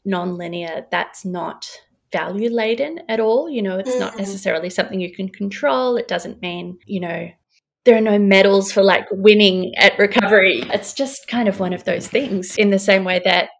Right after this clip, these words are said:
Speaker 1: maybe you have twins or maybe you have one baby and maybe the baby has blonde hair or black hair or brown hair.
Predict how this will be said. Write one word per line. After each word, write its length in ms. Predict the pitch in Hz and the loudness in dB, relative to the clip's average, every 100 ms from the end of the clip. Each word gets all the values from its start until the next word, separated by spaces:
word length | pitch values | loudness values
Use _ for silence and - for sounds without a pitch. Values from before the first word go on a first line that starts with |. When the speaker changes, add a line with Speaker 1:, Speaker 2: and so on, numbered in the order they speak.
| _ _ | _ _
Speaker 1:
maybe 760 | 220 202 190 185 185 185 185 185 | -4 0 0 0 -2 -2 -4 -4
you 120 | 196 | -6
have 200 | 170 180 | -6 -6
twins 380 | - 285 262 240 | -4 -2 0 0
or 60 | 208 | -2
maybe 240 | 180 175 | -2 -4
you 80 | 175 | -6
have 200 | 180 180 | -6 -4
one 240 | 240 240 | -2 0
baby 400 | 233 220 220 220 | 0 -2 -2 -4
and 140 | 202 175 | -6 -6
maybe 260 | 165 170 | -6 -6
the 100 | 175 | -8
baby 320 | 180 170 170 175 | -6 -6 -6 -10
has 260 | 170 170 - | -10 -10 -4
blonde 260 | 233 233 226 | 0 2 2
hair 240 | 214 196 | 0 0
or 60 | 180 | -2
black 300 | 196 208 208 | -2 -2 -4
hair 200 | 214 196 | -6 -4
or 60 | |
brown 320 | 180 185 185 190 | -4 -2 -2 -2
hair. 380 | 175 170 170 | -6 -6 -8